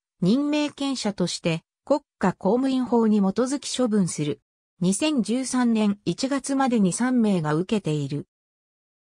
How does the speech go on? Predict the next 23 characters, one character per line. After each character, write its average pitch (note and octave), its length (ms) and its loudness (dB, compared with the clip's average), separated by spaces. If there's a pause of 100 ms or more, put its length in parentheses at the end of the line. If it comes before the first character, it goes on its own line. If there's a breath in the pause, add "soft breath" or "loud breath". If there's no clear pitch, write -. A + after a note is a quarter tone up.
(440)
千 D4+ 280 -2
九 C#4+ 240 -2
百 G#3 260 -2
七 F3 260 2
十 A3 200 2
八 F3 340 -4
年 A#3 220 4
に F3 100 0
発 D#3+ 300 -4
生 A3 200 0
し - 120 -8
た G#3 160 -2
北 - 280 -6
沢 B3+ 280 2
警 C4 280 0
察 A#3+ 240 -4
署、 - 300 -2 (220)
警 C#4+ 180 2
察 D4 320 -4
官 A#3+ 240 2
に F#3 160 4
よ D#3+ 100 4
る D#3+ 220 -2